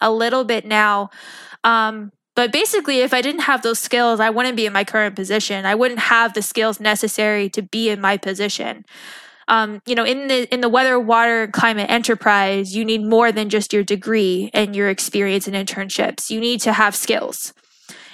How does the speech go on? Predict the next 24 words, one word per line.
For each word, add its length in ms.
And 580
I've 320
used 240
my 300
skills 600
in 140
G 140
I 100
S 220
and 100
Python 600
more 120
than 200
anything 440
else 440
in 100
any 360
of 160
the 60
jobs 360
I've 100
had 240
so 180
far. 440